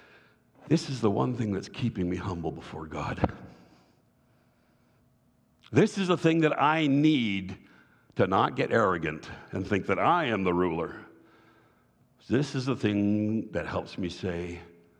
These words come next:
"Daddy," and lets God wrap his arms around me.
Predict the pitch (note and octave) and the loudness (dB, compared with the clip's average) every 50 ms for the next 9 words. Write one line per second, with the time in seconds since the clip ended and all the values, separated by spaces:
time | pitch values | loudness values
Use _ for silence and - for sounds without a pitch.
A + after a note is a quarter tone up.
0 | _ _ _ _ _ _ _ _ _ _ _ C#3 C#3 - D#3 - - G2+ F#2 F2+ | _ _ _ _ _ _ _ _ _ _ _ -14 -10 -8 -8 -8 -8 -10 -12 -14
1 | - - - - - - _ _ _ _ _ _ _ _ _ _ _ _ _ _ | -16 -18 -20 -20 -20 -20 _ _ _ _ _ _ _ _ _ _ _ _ _ _
2 | _ _ _ _ _ _ _ _ _ _ _ _ - - E2+ F2 F2 F2+ G2 - | _ _ _ _ _ _ _ _ _ _ _ _ -8 -4 0 2 2 2 2 0
3 | - - - - - - F#2 F2+ E2+ E2+ D#2+ D#2+ D2+ - - E2 E2 D#2+ - D2+ | -4 -10 -16 -12 -6 -2 0 2 2 0 -2 -4 -8 -6 -4 -4 -4 -4 -4 -8
4 | D2 - - D#2+ E2 D#2+ D#2 D2+ D#2 D2+ C#2+ C#2+ C#2+ C#2+ C#2+ - - - | -10 -8 -8 -8 -6 -6 -6 -6 -8 -10 -10 -10 -12 -12 -12 -14 -18 -20